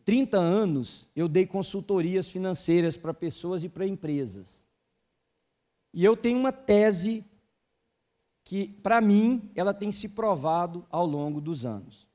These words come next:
Você não conhece uma pessoa, o caráter de uma pessoa, até que você toque na área do dinheiro. O dinheiro revela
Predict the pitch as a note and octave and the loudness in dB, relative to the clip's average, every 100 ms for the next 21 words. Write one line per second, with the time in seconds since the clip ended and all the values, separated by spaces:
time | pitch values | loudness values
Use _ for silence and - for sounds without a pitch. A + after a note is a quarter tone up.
0 | _ _ _ _ _ _ _ - G3 G3+ | _ _ _ _ _ _ _ -4 -2 2
1 | A#3+ A3+ A3+ D#4+ F#4+ D4+ B3 F3+ F3 G3 | 4 6 8 6 6 0 0 2 0 -2
2 | G3 G3+ A#3 - D#3 C3+ C#3 D3+ _ _ | -2 0 0 0 0 0 -2 -8 _ _
3 | _ _ _ - - - B3 A3 A#3+ D4+ | _ _ _ -20 -4 4 6 8 8 6
4 | - C#4+ A#3 G3 A3 A3 G#3 - - C3+ | 2 2 2 2 -2 0 -2 -2 -6 -6
5 | C3 C#3 - _ _ _ _ _ _ _ | -6 -10 -16 _ _ _ _ _ _ _
6 | _ - A3 A3+ - G#3+ A3 A#3+ A#3 G#3+ | _ 0 0 0 -4 2 4 2 -2 -6
7 | F#3+ G#3+ - G#3 - F3 F3 F3 - F#3 | -2 -2 0 -2 0 4 4 4 -4 -14
8 | - D3+ E3+ D#3 C#3+ D3+ D3+ D3+ D3+ - | -10 -4 0 2 2 2 0 -2 -6 -10
9 | _ C#3 C#3+ D#3 C#3 G2 - _ _ _ | _ -4 0 0 0 -2 -10 _ _ _
10 | _ _ _ _ _ _ C#3 C3+ D3+ G3+ | _ _ _ _ _ _ -6 0 4 6
11 | A3+ G#3 G3 D#3+ C3+ C#3 C3+ C3+ | 4 4 2 2 0 0 -2 -6